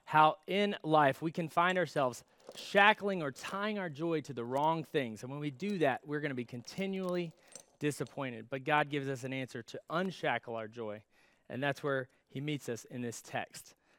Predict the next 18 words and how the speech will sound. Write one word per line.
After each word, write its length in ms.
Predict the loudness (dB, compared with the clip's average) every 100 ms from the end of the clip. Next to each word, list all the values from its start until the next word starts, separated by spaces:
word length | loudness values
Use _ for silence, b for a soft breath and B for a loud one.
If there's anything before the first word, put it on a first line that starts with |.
| _ 4
Now, 300 | 4 4 0 _ _ _ _ -10
we, 280 | -8 -8 -6
if 160 | -4
you 80 | 0
know 300 | 4 4 4 2
us, 320 | 2 2 -2
you 80 | 0
know 160 | 0
that 140 | 0 -2
we 100 | 2
love 460 | 6 6 4 0
questions 520 | 2 2 2 -2 -8
here 120 | -4 -4
at 100 | 0
Wells 240 | -2 -2
Branch 260 | -6 -8 -10
Community 320 | -8 -8 -8
Church, 300 | -6 -8